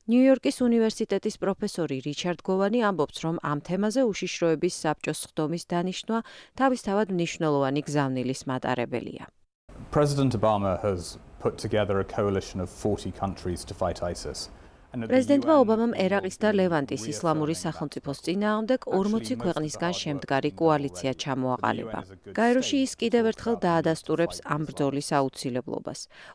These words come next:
Speaker 1: უნდა ითქვას, რომ უმთავრესი სამუშაოები უკვე ჩატარებულია, თუმცა გაერო კარგი სცენა იქნება, სადაც ისლამისტებთან ბრძოლის საჭიროებას კიდევ ერთხელ გაესმება ხაზი, აღნიშნავს პროფესორი გოვანი.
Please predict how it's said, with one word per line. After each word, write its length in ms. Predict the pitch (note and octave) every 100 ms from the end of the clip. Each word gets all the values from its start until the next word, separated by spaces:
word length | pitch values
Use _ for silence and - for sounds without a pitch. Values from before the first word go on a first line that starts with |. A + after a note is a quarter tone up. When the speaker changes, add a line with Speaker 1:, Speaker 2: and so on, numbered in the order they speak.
| -
Speaker 1:
უნდა 160 | G#3 A#3
ითქვას, 260 | G3+ - E3+ G3
რომ 120 | G#3 -
უმთავრესი 500 | F#3 G3 F#3 D3 C#3+ C#3
სამუშაოები 720 | E3+ F#3 - G3 G3 G3+ G3+ A#3 -
უკვე 160 | D#3+ E3+ -
ჩატარებულია, 680 | D3+ - C#3 C3 B2+ - - -
თუმცა 280 | D#3 - D3
გაერო 340 | F3 F#3 A3+ B3+
კარგი 340 | G3+ G#3+ B3 B3
სცენა 340 | - F3 D#3+ D3 -
იქნება, 280 | - F3 G3
სადაც 320 | E3+ D3+ F3 - - - -
ისლამისტებთან 680 | A3 B3 A3+ G#3+ F#3+ - G3+
ბრძოლის 420 | F#3+ - D#3+ D#3+ -
საჭიროებას 640 | D#3 D3 D3 D#3 D3+ D3 - - - -
კიდევ 300 | A#3 A#3+ B3+ D3
ერთხელ 300 | - D#3 D#3
გაესმება 640 | D3+ C3+ B2+ - A#2 B2
ხაზი, 420 | C3+ - C#3 - -
აღნიშნავს 460 | A#2+ B2 C3 C#3 D3 - - -
პროფესორი 520 | F3 - D#3 C3 C3 C#3+
გოვანი. 480 | C3+ B2 A2 -